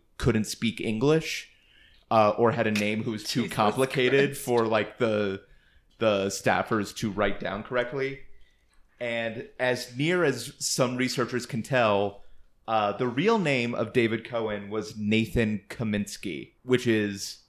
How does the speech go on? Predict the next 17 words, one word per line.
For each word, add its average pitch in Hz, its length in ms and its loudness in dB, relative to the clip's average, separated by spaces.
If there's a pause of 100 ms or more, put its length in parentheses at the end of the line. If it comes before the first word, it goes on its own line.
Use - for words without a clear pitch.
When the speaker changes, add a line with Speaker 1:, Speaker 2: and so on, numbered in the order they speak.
(140)
Speaker 1:
close 131 400 2
enough 117 220 2
to 120 100 -4
Kosminski 104 960 -2 (500)
that 110 320 2
it's - 180 -6
definitely 110 440 -2
possible 101 560 -2
that 98 280 -2 (260)
a 110 220 0
transcription 113 760 2
error 104 280 4
in 101 100 -2
someone's 104 420 0
notes 110 640 2 (180)
meant 113 420 0
that 101 440 0